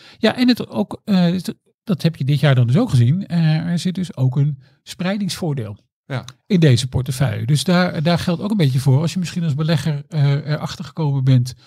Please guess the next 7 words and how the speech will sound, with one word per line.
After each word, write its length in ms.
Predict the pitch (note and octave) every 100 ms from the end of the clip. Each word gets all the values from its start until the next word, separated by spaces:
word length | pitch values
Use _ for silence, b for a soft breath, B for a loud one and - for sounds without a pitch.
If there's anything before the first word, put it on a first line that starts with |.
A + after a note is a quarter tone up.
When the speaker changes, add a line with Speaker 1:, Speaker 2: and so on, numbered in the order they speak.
| b b b
Speaker 1:
dat 200 | D3+ C#3+
je 100 | D3+
portefeuille 600 | - - C#3+ - C#3+ C3
wel 160 | C3 -
erg 220 | E3+ D#3
was 260 | C#3 -
overgeheld 800 | F3 E3+ D#3 B2+ A#2+ A2+ G2 -